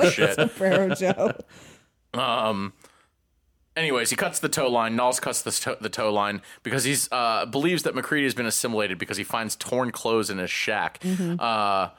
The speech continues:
Speaker 1: McCready later in the film kind of presents the idea, well, you know, what happens if I didn't put those there? What if somebody, what if
Speaker 2: Mm-hmm.
Speaker 1: this thing put it there on purpose to get everybody to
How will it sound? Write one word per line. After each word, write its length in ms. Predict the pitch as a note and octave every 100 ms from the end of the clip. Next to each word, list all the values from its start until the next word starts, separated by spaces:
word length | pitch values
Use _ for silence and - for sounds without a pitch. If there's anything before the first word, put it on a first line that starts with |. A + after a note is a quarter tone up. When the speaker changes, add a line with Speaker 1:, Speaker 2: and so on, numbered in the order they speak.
| _ _
Speaker 1:
McCready 680 | A2 A#2+ D#3 D3+ C#3+ B2+ - _ _ _ _ _ _ _ _ _ _ _
later 340 | C3 D#3 E3 C#3+
in 80 |
the 60 | B2
film 300 | - C3 A#2+
kind 200 | G#2 B2+
of 80 | A2+
presents 340 | B2 A2 A2+
the 80 | A#2
idea, 260 | G#2 G#2 G#2
well, 220 | G#2 A2+
you 100 | A2
know, 280 | F#2+ F#2+ -
what 200 | C3 C3+
happens 400 | C3+ B2 A#2+ G#2+
if 120 | G2+
I 120 | A2
didn't 240 | G#2 G2 -
put 160 | A2+
those 260 | - F#2 F2+
there? 220 | F2+ E2+
What 140 | F#2 G2
if 80 |
somebody, 360 | - G#2+ G2+ G2 E2+ G2+
what 180 | A#2
if 60 | A#2+
Speaker 2:
Mm-hmm. 240 | G3+ G3+ F#3
Speaker 1:
this 140 | F#2
thing 240 | - G#2+
put 160 | - A2
it 80 | G#2
there 120 | G2+
on 120 | F2 E2+
purpose 440 | G#2 G2 F2 -
to 100 | -
get 120 | F2+
everybody 480 | F2+ E2+ E2+ F2 E2
to 260 | D#2 E2+